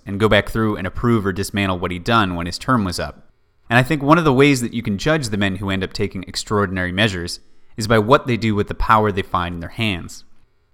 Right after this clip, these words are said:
When the Senate made Lucius Cornelius Sulla dictator for the making of laws and the settling of the Constitution, he went about reforming Roman society in the best way he could think of to return it to stability and greatness. But he also published the proscriptions,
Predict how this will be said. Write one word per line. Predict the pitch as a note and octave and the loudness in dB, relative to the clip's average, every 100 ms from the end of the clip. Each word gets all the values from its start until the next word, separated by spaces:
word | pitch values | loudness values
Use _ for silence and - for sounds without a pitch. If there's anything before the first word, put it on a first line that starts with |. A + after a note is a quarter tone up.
| _ | _
When | A#2+ B2+ | 0 2
the | |
Senate | B2+ - F3 - | 2 2 2 2
made | C3 A2+ | 0 2
Lucius | B2+ C3 C3 | 2 2 -2
Cornelius | - B2 A2+ A2 F#2+ | 0 0 2 2 0
Sulla | - - C#3+ G#2+ | 0 4 6 4
dictator | F#2 D3 - A2+ F2+ E2+ | 2 -4 -2 -2 0 -2
for | - G#2+ | -4 -2
the | |
making | A2 A#2 A2 | 0 0 -2
of | F#2+ | 0
laws | G#2+ G#2+ G2+ F2+ | 4 4 4 -2
and | - G#2+ | -8 -6
the | G2 | -4
settling | - A2 G#2 | -2 -2 -2
of | F#2+ | -4
the | - | -6
Constitution, | G2+ F#2 - F2+ C#3 C#3 F#2 E2 - - - - | -4 -6 -8 -6 -2 -2 -4 -8 -12 -20 -20 -4
he | B2 | 4
went | C#3 | 4
about | D3 C#3 | 6 4
reforming | A#2 A2 C3 B2 A#2 | 4 0 2 2 2
Roman | G#2 A2+ G#2 | 0 0 0
society | G2+ F#2+ A2+ A#2 G#2 F#2 | -4 -4 0 0 -2 -6
in | F#2+ | -8
the | |
best | F2 G2+ - | -2 -2 -2
way | G2 F2+ | -4 -4
he | F#2 | -6
could | F2+ | -10
think | - D#3 - | -2 -2 0
of | F2+ E2+ - | 0 -2 -2
to | A#2+ | 0
return | G#2+ - A#2 | 0 0 0
it | A2 | -2
to | - | -6
stability | G2+ - A2+ G#2 F#2+ F2+ | -8 -8 -4 -2 -2 -4
and | D2+ | -6
greatness. | F2 A2+ - F2+ - - _ _ _ _ | -4 -2 -4 -10 -14 -18 _ _ _ _
But | - | 2
he | C3 | 6
also | E3 E3+ | 6 4
published | D3 C#3+ B2 A2+ - | 2 2 2 0 -4
the | |
proscriptions, | G2+ G#2 F#2+ - E3 E3 D#2+ - - | -4 -2 -2 0 0 0 -8 -10 -12